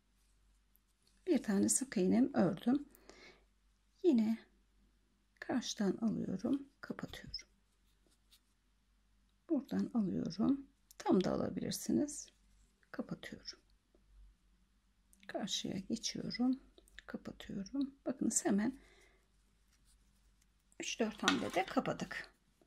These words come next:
İpimi kesiyorum. Ve buradan sonrasında içeriye almak istiyorum. Şöyle ipimi içeriye doğru çekiyorum.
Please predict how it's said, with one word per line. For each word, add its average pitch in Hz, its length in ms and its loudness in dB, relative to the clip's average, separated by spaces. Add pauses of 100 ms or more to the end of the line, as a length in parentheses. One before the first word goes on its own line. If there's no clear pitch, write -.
(1300)
İpimi 285 520 2 (380)
kesiyorum. - 600 2 (2250)
Ve 370 160 -8
buradan 233 320 0
sonrasında - 640 2 (160)
içeriye 269 680 2 (200)
almak 214 360 4
istiyorum. 196 600 4
Şöyle - 680 0 (1500)
ipimi 233 640 -2
içeriye 175 520 -2
doğru 185 500 0 (840)
çekiyorum. - 600 -6